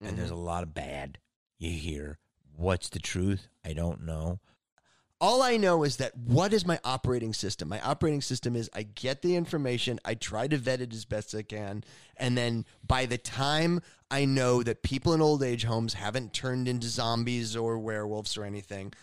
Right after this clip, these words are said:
Speaker 2: I'm going to get it. I'm going to inject
Speaker 1: Problem
Speaker 2: it.
Speaker 1: with that is they, they could, and then you, you're gonna, they're gonna be
Speaker 2: Take
Speaker 1: dis-,
Speaker 2: some months.
Speaker 1: discredited. It's old. I'm saying is, you're giving the V to
Speaker 2: Yes.
Speaker 1: old people.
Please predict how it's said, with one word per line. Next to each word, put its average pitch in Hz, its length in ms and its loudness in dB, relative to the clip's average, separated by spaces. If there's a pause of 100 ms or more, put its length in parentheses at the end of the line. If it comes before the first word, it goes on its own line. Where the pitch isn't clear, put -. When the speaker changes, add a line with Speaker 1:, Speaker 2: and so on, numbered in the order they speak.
(140)
Speaker 2:
I'm 117 200 -2
going 110 420 0
to 104 80 -14
get 104 340 -10
it. - 280 -20 (500)
I'm 110 120 -12
going 107 220 -12
to 101 60 -12 (320)
inject 117 220 2
Speaker 1:
Problem 170 320 6
Speaker 2:
it. - 20 4
Speaker 1:
with 135 140 2
that 143 280 6
is 101 240 2
they, 117 260 -8
they 123 180 2
could, 143 440 4
and 104 160 0
then 101 120 -4
you, 98 180 -6
you're 101 500 -4
gonna, 101 280 -4
they're 107 180 0
gonna 107 180 -2
be 98 140 -6
Speaker 2:
Take 92 80 -12
Speaker 1:
dis-, 113 260 0
Speaker 2:
some 120 180 -2
months. 110 500 -4
Speaker 1:
discredited. 131 880 -2
It's 95 260 -8
old. 107 460 -2 (280)
I'm 107 240 0
saying 123 360 0
is, 98 220 -2 (180)
you're 117 260 4
giving 139 640 0
the 110 100 -2
V 98 600 0 (140)
to 131 40 0
Speaker 2:
Yes. 117 180 2
Speaker 1:
old 120 280 6
people. - 460 -8